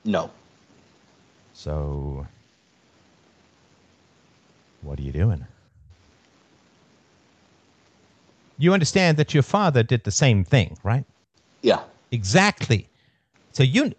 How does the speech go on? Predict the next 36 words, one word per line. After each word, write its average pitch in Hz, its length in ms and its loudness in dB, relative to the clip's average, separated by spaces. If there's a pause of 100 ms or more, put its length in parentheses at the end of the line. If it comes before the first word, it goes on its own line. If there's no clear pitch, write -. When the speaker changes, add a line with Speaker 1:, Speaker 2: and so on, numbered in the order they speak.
Speaker 2:
exactly 226 440 0
the 220 100 -4
same 220 220 2
thing. 135 180 0
You 190 180 0
know 202 200 2
exactly 156 400 0
how 143 160 4
this 120 140 0
story 110 280 0
plays 90 300 0
out, 82 240 -8
right? 127 180 -6 (340)
Speaker 1:
Yeah, 151 200 4
and 104 100 2
I 113 100 4
was 110 220 -4
an 101 60 -8
accident, 87 580 -8
so - 400 -4 (680)
Speaker 2:
Right. 80 160 -10 (1000)
Speaker 1:
I 107 160 -2
should 107 320 -4 (120)
really 107 320 -2
be 98 140 -4
careful, 95 540 -2
because 90 500 -8
if 92 160 -8
I 92 100 2
have 90 200 -2
an 87 80 -6
accident 87 440 -8
with 90 120 -2
the 82 100 -2
wrong 85 240 -2
woman, 104 480 2